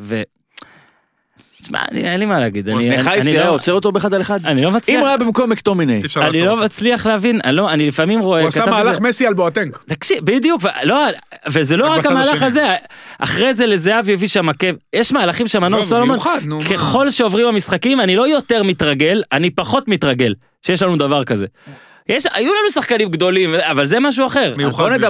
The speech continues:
Speaker 3: מיוחד.
Speaker 2: אבל על ההרכב, אמרת מקודם על השלושה בלמים, באמת שני חלוצים, איך משלבים? הרי האינטרס העליון של הנבחרת, צריך להבליט את מה שטוב בה, ולא לנסות להסתיר את מה שרע בה.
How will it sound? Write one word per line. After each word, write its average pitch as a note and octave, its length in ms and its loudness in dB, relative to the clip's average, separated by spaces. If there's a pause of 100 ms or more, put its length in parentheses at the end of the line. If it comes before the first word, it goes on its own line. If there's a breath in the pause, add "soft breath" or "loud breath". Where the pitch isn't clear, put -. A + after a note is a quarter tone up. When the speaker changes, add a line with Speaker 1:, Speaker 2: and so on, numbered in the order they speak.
Speaker 3:
מיוחד. G#3+ 100 2
Speaker 2:
אבל F#3 160 2
על D#3+ 140 2
ההרכב, D3 340 -2
אמרת D3 260 -2
מקודם B2+ 480 -2
על A2 80 -2
השלושה A2 320 -8
בלמים, A#2+ 420 -2
באמת A2+ 220 -4
שני A#2+ 160 -8
חלוצים, A#2 480 -6
איך - 120 -8
משלבים? D3+ 520 -6 (380 loud breath)
הרי A#2 160 -2
האינטרס D#3 600 -4 (420)
העליון D#3 520 -2
של A3 120 -2
הנבחרת, D3 500 -2
צריך G3+ 220 -4
להבליט F3+ 440 -2
את - 80 -8
מה G3 100 -4
שטוב D#3+ 420 -6
בה, D3 140 0
ולא D#3+ 140 -2
לנסות E3+ 300 -8
להסתיר F3 480 -4
את E3+ 80 -6
מה E3+ 100 -8
שרע C#3+ 320 -4
בה. G#2+ 140 -6